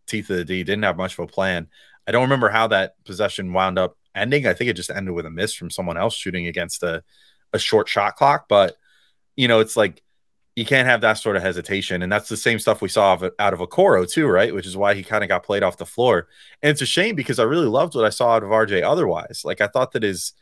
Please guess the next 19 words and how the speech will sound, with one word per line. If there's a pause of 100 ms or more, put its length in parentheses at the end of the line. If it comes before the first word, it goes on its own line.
(300)
his
decision-making
was
good. (300)
He
was
moving
the
ball
really
well.
He
was
being, (380)
you
know,
active
with, (420)
uh,